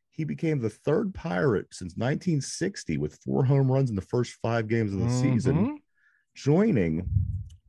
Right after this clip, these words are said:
Speaker 1: Willie Stargell back in seventy-one and Reggie Sanders back in oh three. Also, last night he had a double and an R B I single.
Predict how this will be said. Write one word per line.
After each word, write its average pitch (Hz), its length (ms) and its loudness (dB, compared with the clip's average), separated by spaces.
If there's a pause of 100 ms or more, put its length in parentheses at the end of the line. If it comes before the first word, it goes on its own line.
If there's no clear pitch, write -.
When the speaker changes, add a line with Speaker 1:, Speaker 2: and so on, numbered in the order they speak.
Speaker 1:
Willie 107 220 2
Stargell 98 400 2
back 95 200 0
in 95 60 -4
seventy-one 101 580 -2
and 98 120 -2
Reggie 92 240 -2
Sanders 127 400 -2
back 92 260 -2
in 87 60 -6
oh 82 140 -2
three. 139 520 0 (720)
Also, 127 400 2
last 107 300 0
night 107 160 -2
he 101 80 -2
had 87 100 0
a 78 60 0
double 107 420 0
and 123 160 0
an 104 80 0
R 101 140 0
B 101 140 -2
I 82 140 -2
single. 139 600 0